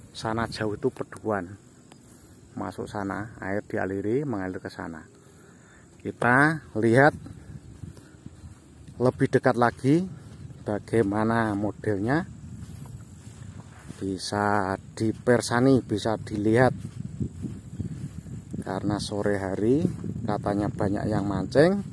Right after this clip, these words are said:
Ternyata sampai sini yang mancing sepi karena kondisi hujan gerimis.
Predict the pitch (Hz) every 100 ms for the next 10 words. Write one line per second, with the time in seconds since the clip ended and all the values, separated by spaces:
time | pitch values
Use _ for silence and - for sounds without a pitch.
0 | - - - - - - 123 123 127 123
1 | 147 147 135 127 131 117 135 123 135 156
2 | 170 180 175 139 131 127 123 113 120 143
3 | - - - 143 151 160 - - - -
4 | - - - 110 107 113 127 - 120 98
5 | 107 - 123 127 131 139 135 - - -
6 | - - - - - - - - - 110
7 | 110 - 143 110 95 - - 113 143 135
8 | -